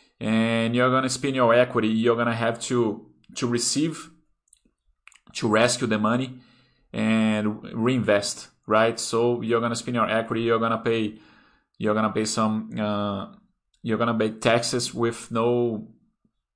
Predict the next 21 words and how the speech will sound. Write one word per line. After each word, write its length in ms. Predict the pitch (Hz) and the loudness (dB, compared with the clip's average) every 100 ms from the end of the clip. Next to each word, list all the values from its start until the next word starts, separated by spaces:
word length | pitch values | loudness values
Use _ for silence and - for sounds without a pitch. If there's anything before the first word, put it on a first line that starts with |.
| _ _ _ _ _ _ | _ _ _ _ _ _
an 240 | - 117 127 | -8 2 2
anticip-, 420 | 123 135 - - 120 | 4 -2 -4 -6 -2
anticipation 680 | 120 131 - 127 127 131 | 0 0 2 2 2 4
of 140 | 127 127 | 2 2
the 80 | |
taxes 420 | 123 120 120 123 - | 0 0 0 -4 -2
payment. 440 | 120 117 104 98 | 0 0 -2 -4
So 260 | - 120 120 | 0 2 2
it, 220 | 120 117 | 0 -2
it 120 | 120 | -4
makes, 280 | 127 131 - | -4 -6 -10
doesn't 500 | - - 123 131 123 | -12 -10 -4 -4 -2
make 160 | 123 | -4
any, 260 | 127 123 - | -4 -6 -8
much 240 | - 120 120 | -4 -2 -2
sense. 460 | 120 104 - - _ _ _ - - - - - - | -2 -4 -6 -10 _ _ _ -20 -20 -20 -20 -20 -4
I 140 | 113 131 | 2 4
would 240 | 165 170 | 6 6
go 200 | 123 151 151 | 8 8 6
with 260 | 143 - | 0 2
the 220 | 135 123 | 2 2